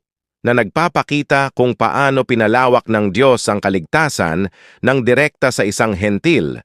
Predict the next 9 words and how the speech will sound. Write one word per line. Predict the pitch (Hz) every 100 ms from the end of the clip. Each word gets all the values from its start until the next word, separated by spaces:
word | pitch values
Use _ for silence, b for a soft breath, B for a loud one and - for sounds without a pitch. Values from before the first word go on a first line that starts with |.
| b b
sa | - 131
pamamagitan | 127 120 135 139 123 131 131 131 120
ng | 117 107
pangitain | 120 117 107 143 143 95 98 104 b b _
at | 120 123
pagtuturo | 120 110 120 - 170 151 135 120
ng | 120 101
Apostol | 104 107 - 101 87
Pedro, | 147 123 80 73 55